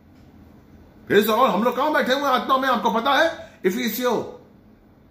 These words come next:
दो का अगर पांच और छह निकालेंगे तो हम कहां पर हैं? जिस तरीके से यीशु मसीह को उठाकर परमेश्वर ने, अ, अपने दाहिनी ओर बैठा दिया,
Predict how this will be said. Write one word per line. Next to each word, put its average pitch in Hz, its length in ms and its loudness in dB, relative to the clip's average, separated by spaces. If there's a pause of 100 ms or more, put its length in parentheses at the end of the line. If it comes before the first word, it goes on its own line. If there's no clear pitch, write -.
(160)
दो 185 240 0
का 247 140 0
अगर 226 200 0
पांच 220 280 -4
और 233 120 -4
छह 226 140 0
निकालेंगे 214 440 -2
तो 233 100 -2
हम 214 140 2
कहां 240 220 0
पर 285 180 2
हैं? - 400 -6 (160)
जिस 196 180 -2
तरीके 214 280 0
से 214 160 -4
यीशु 214 280 0
मसीह 202 300 -2
को 226 100 0
उठाकर 180 540 -2
परमेश्वर 196 520 -2
ने, 208 200 0
अ, 277 160 0 (1040)
अपने - 240 -2
दाहिनी 214 320 -2
ओर 240 120 2
बैठा 170 300 2
दिया, 233 540 0